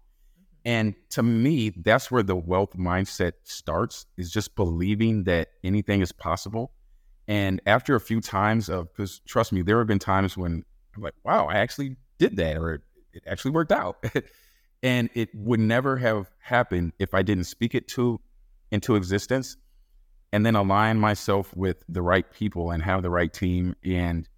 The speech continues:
always trying to do the right things for other people first, to where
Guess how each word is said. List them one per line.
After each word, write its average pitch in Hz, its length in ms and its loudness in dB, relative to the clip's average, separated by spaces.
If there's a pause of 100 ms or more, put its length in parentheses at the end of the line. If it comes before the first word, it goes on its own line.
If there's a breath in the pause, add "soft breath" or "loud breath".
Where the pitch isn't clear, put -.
(120)
always 110 260 2
trying 101 260 2
to 92 60 2
do 95 160 0
the 90 100 -2
right 90 280 2
things 92 280 0
for - 360 -10
other 92 240 0
people 92 340 -4
first, 90 520 -8 (560)
to 117 140 0
where 98 600 2